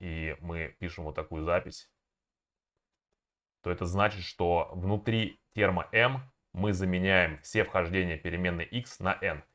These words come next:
Там есть некоторые ограничения, связанные со свободными и связанными переменными. Мы это щас рассматривать не будем.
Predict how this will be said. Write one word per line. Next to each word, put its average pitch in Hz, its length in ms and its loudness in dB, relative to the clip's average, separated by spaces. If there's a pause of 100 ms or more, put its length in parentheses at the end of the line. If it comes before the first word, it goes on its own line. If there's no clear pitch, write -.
Там 90 160 0
есть 113 200 4
некоторые 95 320 4
ограничения, 95 460 0
связанные 90 360 2
со 90 140 -8
свободными 90 560 2 (140)
и 92 120 -6
связанными 85 420 0
переменными. 95 460 0
Мы 82 180 0
это 95 140 4
щас 92 180 0
рассматривать 87 480 -2
не 90 60 -4
будем. 95 320 -2